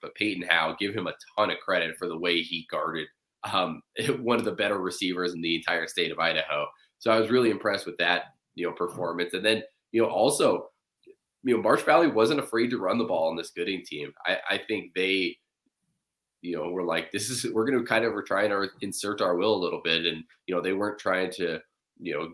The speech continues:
go away from anyone or do anything. They, they just ran the ball hard. And, you know, Bradley Belknap,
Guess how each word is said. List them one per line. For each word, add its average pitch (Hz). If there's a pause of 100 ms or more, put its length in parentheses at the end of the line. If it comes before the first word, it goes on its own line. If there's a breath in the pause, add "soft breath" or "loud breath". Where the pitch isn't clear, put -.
go 98
away 87
from 90
anyone 95
or 87
do 87
anything. 87
They, 87
they 90
just -
ran 90
the 90
ball 87
hard. 87
And, 76
you 82
know, 78
Bradley 87
Belknap, 85